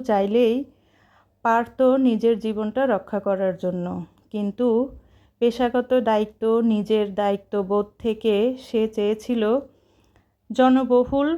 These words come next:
কোথাও না ফেলে একটা ফাঁকা জায়গায় বিমানটা ল্যান্ড করানোর জন্য,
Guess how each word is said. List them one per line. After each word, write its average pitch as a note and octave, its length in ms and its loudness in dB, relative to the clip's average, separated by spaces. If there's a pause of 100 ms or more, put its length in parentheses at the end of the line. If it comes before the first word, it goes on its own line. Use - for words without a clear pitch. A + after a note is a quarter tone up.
(760)
কোথাও B3 460 0 (200)
না A3 180 0 (840)
ফেলে B3 360 2 (500)
একটা G3 300 -8
ফাঁকা G#3 420 -6
জায়গায় G3 440 0
বিমানটা G3+ 520 -2
ল্যান্ড G3 300 -2
করানোর F#3 520 -2
জন্য, F3 280 -6